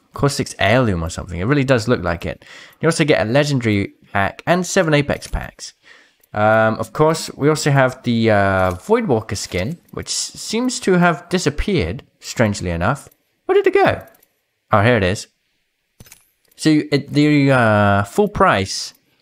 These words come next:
isn't bad. I mean, you get the Voidwalker skin,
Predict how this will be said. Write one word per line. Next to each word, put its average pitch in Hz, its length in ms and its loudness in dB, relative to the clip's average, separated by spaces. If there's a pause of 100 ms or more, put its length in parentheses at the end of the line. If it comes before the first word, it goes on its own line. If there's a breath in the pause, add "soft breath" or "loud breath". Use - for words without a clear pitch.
(400)
isn't 160 340 0
bad. 98 560 -2
I 104 100 0
mean, 117 320 0
you 127 60 -2
get 135 300 0
the 113 80 -4
Voidwalker 104 720 -2
skin, 160 480 0